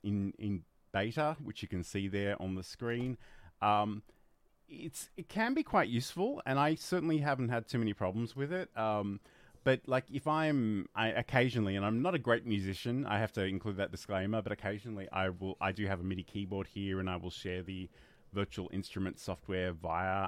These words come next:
uh, O B S, and that's a combination of the, the display capture, um,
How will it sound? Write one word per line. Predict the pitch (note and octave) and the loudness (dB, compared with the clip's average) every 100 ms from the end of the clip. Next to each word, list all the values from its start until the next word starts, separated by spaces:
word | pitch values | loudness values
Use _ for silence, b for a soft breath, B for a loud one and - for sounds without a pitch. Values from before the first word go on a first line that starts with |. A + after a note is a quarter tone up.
| - | -2
uh, | E2 F#2 | -4 -4
O | G2 | -4
B | G2 F#2+ G2 | -6 -2 -2
S, | G#2 - - B B B | -2 -6 -16 B B B
and | G#2+ G#2 | -4 -2
that's | G#2+ | -2
a | - | -4
combination | A#2 G2+ F#2+ G2 - G2 F#2+ | -2 -2 0 -2 -4 -4 -2
of | E2 F2+ E2+ | 0 0 -2
the, | F#2 F2+ F2 F2 E2+ - _ | -6 -6 -6 -10 -14 -20 _
the | - | -8
display | F#2 - C3+ D3+ | -8 0 2 2
capture, | C3+ C3+ - - A#2+ A#2+ G#2+ B B - - | 0 -2 -2 0 2 2 -2 B B -8 0
um, | F#2 F#2 | 2 2